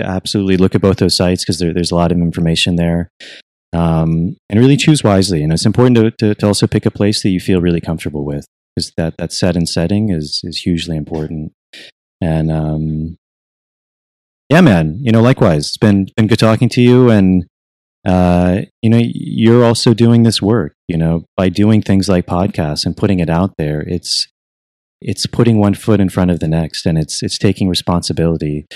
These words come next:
And there is, there, there's a, there's a tremendous power in that. And there's also the reverse, right? There's that responsibility which can weigh on you. You know, there is a responsibility with that, but it just comes through doing it.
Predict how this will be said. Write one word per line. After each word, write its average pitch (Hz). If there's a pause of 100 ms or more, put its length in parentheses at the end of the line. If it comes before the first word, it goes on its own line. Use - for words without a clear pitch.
(380)
And 98
there 98
is, 120
there, 87
there's 90
a, 87
there's 90
a 87
tremendous 87
power 95
in 76
that. 73 (580)
And 80
there's 104
also 101
the 98
reverse, 98
right? 82
There's 80
that 80
responsibility 85
which 80
can 82
weigh 87
on 76
you. 71
You 87
know, 80
there 85
is 113
a 120
responsibility 76
with 73
that, 78 (1400)
but 101
it 85
just -
comes 98
through 90
doing 82
it. 71